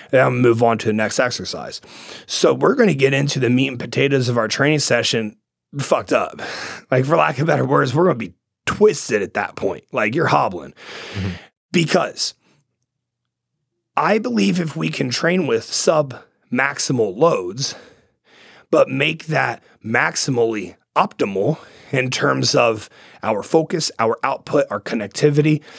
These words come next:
Speaker 1: and the stimulus being placed upon it. And why, why are we using sub-maximal loads now? Because we just got so freaking tired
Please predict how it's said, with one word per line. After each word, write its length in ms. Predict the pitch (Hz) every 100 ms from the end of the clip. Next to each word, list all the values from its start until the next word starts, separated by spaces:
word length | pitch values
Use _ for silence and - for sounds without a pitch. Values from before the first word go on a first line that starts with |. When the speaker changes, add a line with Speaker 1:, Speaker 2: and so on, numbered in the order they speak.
| -
Speaker 1:
and 160 | - 123
the 60 | 110
stimulus 480 | - 156 151 127 -
being 200 | 131 120
placed 340 | 139 131 -
upon 360 | 95 - 185 127
it. 200 | 120 _ - - -
And 240 | 143 127 123
why, 540 | 147 170 185 151 139 - -
why 320 | - 135 156 175
are 120 | 170
we 120 | 165
using 580 | 143 147 135 135 117 107 - - - -
sub-maximal 760 | - - 143 143 139 135 135 120
loads 260 | 117 113
now? 220 | - 76 - - - -
Because 340 | 143 151 127
we 340 | 101 135 185 180
just 280 | 160 147
got 240 | - 131 131
so 300 | - 151 160
freaking 580 | - 165 160 160 139 120
tired 580 | - 180 196 113 127